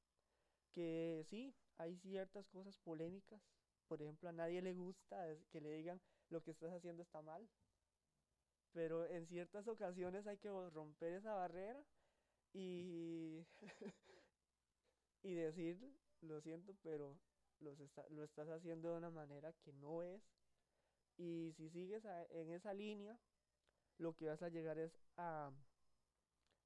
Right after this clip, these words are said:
a herirte, a lastimar tu familia, a lastimar a los que te rodean. Porque si,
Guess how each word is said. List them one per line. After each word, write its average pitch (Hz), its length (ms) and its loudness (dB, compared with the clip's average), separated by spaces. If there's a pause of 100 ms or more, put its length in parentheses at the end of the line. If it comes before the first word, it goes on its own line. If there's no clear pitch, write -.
a 156 160 6
herirte, 180 420 -2
a 165 40 0
lastimar 151 480 -4
tu 170 120 -12
familia, 170 640 -4 (100)
a 151 120 -2
lastimar 147 600 -2
a 165 160 4
los 151 180 -2 (640)
que 156 140 -2
te 151 180 -2
rodean. 156 500 0 (1600)
Porque 175 300 0
si, 175 460 -2